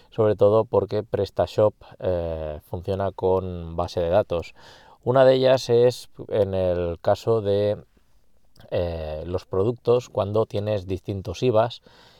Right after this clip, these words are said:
y, y, bueno, son cosas que aparece que en el back office tú tocas y parece que no hace nada y luego te encuentras, eh,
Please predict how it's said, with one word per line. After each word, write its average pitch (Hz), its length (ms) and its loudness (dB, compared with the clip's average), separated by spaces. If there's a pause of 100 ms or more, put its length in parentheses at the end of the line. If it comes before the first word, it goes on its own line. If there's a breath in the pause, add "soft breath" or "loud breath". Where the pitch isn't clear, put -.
(220 soft breath)
y, 87 880 -4 (220 soft breath)
y, 92 80 -12
bueno, 107 220 -2
son 92 140 -8
cosas 107 260 0
que 101 100 -4
aparece 98 400 -4
que 87 220 -4 (380 soft breath)
en 101 80 -8
el 98 100 2
back 98 220 2
office 98 460 -2 (140)
tú 98 220 -6
tocas 127 500 0
y 107 200 -8
parece 95 280 -2
que 95 100 -2
no 95 180 -4
hace 101 180 -4
nada 113 320 2 (500 loud breath)
y 117 280 0
luego 107 320 4
te 101 160 -2
encuentras, 98 920 0
eh, 80 640 -4